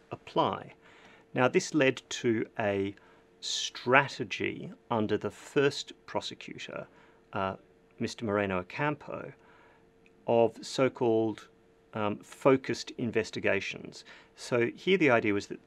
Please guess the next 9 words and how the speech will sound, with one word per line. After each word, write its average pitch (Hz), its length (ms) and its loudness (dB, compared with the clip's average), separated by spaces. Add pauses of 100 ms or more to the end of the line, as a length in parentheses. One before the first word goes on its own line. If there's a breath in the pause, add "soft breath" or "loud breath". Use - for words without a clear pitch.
(120)
the 113 100 -4
investigations 110 720 -2
would 95 100 -10
be 107 60 -8
conducted 110 500 -4
on 110 140 -4
a 98 140 2
rolling 113 680 4
basis, 95 680 -6